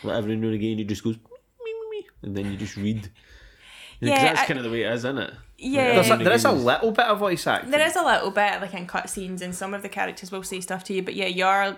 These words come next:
Speaker 2: like, I don't know, I'm quite a quick reader, so I'm, like, eh, eh, eh, eh, eh, like,
Speaker 1: Mm.
Speaker 2: skim reading it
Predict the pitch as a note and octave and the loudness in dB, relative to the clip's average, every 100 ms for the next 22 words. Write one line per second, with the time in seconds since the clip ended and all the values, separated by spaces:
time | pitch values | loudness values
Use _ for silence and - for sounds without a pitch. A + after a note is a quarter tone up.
0 | - F3+ - - _ G3+ F#3+ F#3 F3+ - | -6 -6 -6 -12 _ -4 -2 -4 -6 -12
1 | - - _ - A3 A#3+ C#4+ - - - | -20 -20 _ -2 -2 4 4 4 0 -2
2 | - G#3 A3 A3+ G3 F#3 F3+ - F#3+ F#3 | -4 -2 0 0 0 -2 -4 -4 -4 -2
3 | E3+ C3+ D#3+ D3 F#3+ G3 F3+ G2 F#2+ - | -4 -4 -4 -2 -2 2 2 2 0 0
4 | F#3+ G#3 A3 A3 A3+ A3+ | 2 4 2 2 2 0